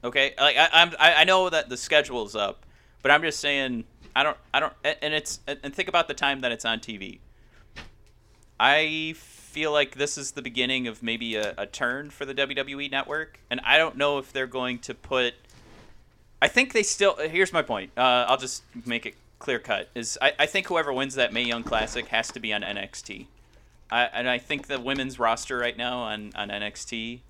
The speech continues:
isn't that strong. Uh, if you think about how long Nikki Cross has been on that roster and how we've already said she should be called up,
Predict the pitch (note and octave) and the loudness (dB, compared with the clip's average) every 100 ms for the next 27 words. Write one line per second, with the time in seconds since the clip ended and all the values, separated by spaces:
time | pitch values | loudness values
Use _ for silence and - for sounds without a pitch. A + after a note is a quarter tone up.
0 | - A#2 B2 - - G#2 A#2 C3 - _ | -12 -10 -10 -12 -4 -2 0 -4 -8 _
1 | _ _ - - D#3 E3+ E3 _ _ _ | _ _ -16 -4 -4 -4 -10 _ _ _
2 | _ _ _ A#2+ A#2+ A2+ A2+ A2+ A2+ C3 | _ _ _ 2 2 2 0 -4 -10 -8
3 | C3+ C3 B2 B2 A#2+ A#2+ A#2 A#2 A#2+ A#2 | -2 0 0 -2 -4 -4 -6 -10 -4 0
4 | A2+ - B2 - A#2+ B2 A#2+ A2 A#2 B2 | 0 -2 -8 -6 -4 -2 -4 -2 -4 -4
5 | - A#2+ A#2 G#2+ G#2+ G#2+ G#2+ G#2+ A2 G#2+ | -10 -8 -6 -6 -2 -2 -2 -6 -4 -4
6 | G#2 A#2 - G#2 G#2+ F#2+ G#2 G#2 A#2 - | -4 -10 -12 -14 -6 -2 -2 -2 -4 -6